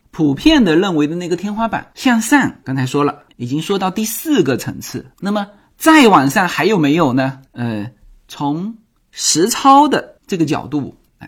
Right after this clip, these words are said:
应该就到第四个层次了。但是第五个层次还是有，我把它叫做退后一步，啊，切换成英文就是 taking a step back。啊，那这样呢，整个体系就完整了。就是职业生涯并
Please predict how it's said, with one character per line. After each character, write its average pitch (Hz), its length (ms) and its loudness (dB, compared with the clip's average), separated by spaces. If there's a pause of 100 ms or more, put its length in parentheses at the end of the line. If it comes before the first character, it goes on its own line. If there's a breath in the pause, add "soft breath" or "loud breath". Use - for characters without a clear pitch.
(120)
应 160 160 0
该 175 160 0
就 165 140 2
到 135 180 0
第 139 100 -2
四 165 220 -4
个 120 100 -4
层 - 220 -14
次 - 180 -16
了。 - 80 -18 (340)
但 156 140 -2
是 139 320 -6 (200)
第 220 160 -2
五 165 200 -2
个 135 140 -6
层 - 200 -14
次 - 300 -20
还 117 320 -4
是 170 200 -4
有， 120 220 -6 (200)
我 151 80 -2
把 151 100 -2
它 147 140 -8
叫 156 160 -4
做 131 380 -8 (120)
退 240 240 -4
后 190 300 -2
一 120 120 -4
步， 120 240 -8 (240)
啊， 92 120 -16
切 185 160 -6
换 196 160 0
成 165 160 -2
英 220 160 0
文 117 320 -2 (180)
就 123 140 -10
是 117 280 -14 (140)
taking 196 380 -4
a 170 180 -4
step 247 420 -2
back。 - 440 -2
啊， - 120 -18
那 117 120 -10
这 294 240 4
样 220 220 4
呢， 139 340 0 (180)
整 143 180 4
个 190 120 6
体 131 180 -2
系 170 160 -4
就 151 160 0
完 117 220 -6
整 135 160 -8
了。 60 120 -20 (220)
就 220 100 -8
是 - 240 -6 (140)
职 165 240 2
业 294 220 4
生 214 240 2
涯 87 240 -4 (280)
并 180 360 -2